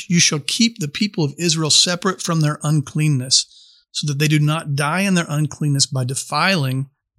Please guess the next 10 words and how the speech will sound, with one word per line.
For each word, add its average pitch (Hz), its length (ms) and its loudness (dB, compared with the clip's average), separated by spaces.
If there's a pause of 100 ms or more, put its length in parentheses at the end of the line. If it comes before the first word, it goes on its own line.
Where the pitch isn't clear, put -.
(120)
not 147 180 -8
themselves, 165 840 0
but - 120 -10
my 147 260 0
tabernacle 135 800 -2
that 135 120 -4
is 131 120 0
in 147 140 0
their 147 120 0
midst." 131 480 -4